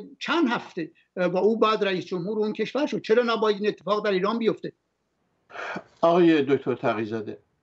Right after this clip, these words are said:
Speaker 2: فرصت اینکه آدم با آدمی مثل شما گفتگو کنه زیاد فراهم نیست، اه، ولی، ولی دلم می‌خواد پرسش‌هامو بکنم.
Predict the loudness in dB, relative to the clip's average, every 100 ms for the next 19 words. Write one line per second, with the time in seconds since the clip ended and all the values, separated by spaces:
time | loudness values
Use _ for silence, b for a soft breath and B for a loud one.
0 | _ _ _ _ _ _ _ _ _ _
1 | _ _ _ _ _ _ -12 -10 0 0
2 | 4 2 4 2 2 0 -2 -4 -6 -16
3 | -4 2 4 2 -2 -2 -4 -8 -4 -2
4 | 0 -2 -2 0 0 0 0 2 0 2
5 | 2 2 -2 -2 0 -2 -2 -2 -4 -10
6 | -20 _ _ _ _ _ _ _ _ -4
7 | 0 2 0 -4 -4 0 2 2 4 2
8 | 0 _ _ _ _ _ _ _ _ _
9 | _ _ _ 0 2 2 2 0 -2 0
10 | 0 -2 -4 -6 -6 -8 -6 -8 -4 -4
11 | -4 -6 -6 -10